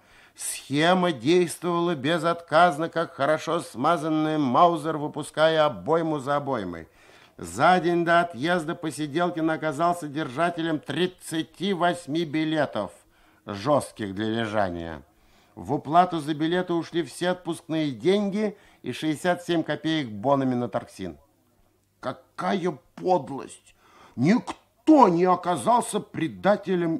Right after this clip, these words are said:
или ренегатом. А билеты всё прибывали. Посиделкин уже прятался, но его находили. Количество билетов возросло до сорока четырёх. За час до отхода поезда Посиделкин стоял на гранитной паперти вокзала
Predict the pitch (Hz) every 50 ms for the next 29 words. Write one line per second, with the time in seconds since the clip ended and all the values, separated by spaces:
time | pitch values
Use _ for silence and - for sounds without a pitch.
0 | - - 147 156 147 151 147 135 143 135 127 127 117 104 131 139 131 - 117 95
1 | 87 78 - _ _ _ _ _ _ - - 92 92 113 123 151 160 160 147 -
2 | - 165 139 - 160 147 139 156 147 156 165 147 113 92 87 - _ _ - _
3 | _ - 117 113 113 127 131 165 185 170 - 165 175 170 156 175 147 - - 131
4 | 147 190 196 190 - 143 135 - - - 101 107 113 123 139 151 160 160 156 147
5 | 156 135 110 139 196 185 131 92 85 - _ - - _ - - 110 139 165 151
6 | - - - 170 147 160 165 175 180 175 175 175 165 160 170 160 156 160 165 -
7 | - 165 180 170 165 165 - - 170 165 170 170 - 180 175 175 - 185 180 -
8 | 180 175 156 185 202 190 139 107 - - - - - - - _ _ _ _ _
9 | _ _ - - 90 - 101 123 139 151 147 - - - 165 196 202 190 170 127
10 | 104 101 143 147 156 156 - - - 165 185 185 147 139 131 - - - 160 208
11 | 226 214 196 180 156 131 120 139 120 - - 139 - - 139 143 123 135 190 196
12 | 180 180 160 151 - - - 131 135 147 160 165 175 165 156 143 135 123 135 139
13 | 143 139 147 165 170 165 - 147 143 131 - - 156 156 151 - 120 117 - -
14 | 135 120 127 127 123 113 113 110 151 190 214 208 156 110 95 87 -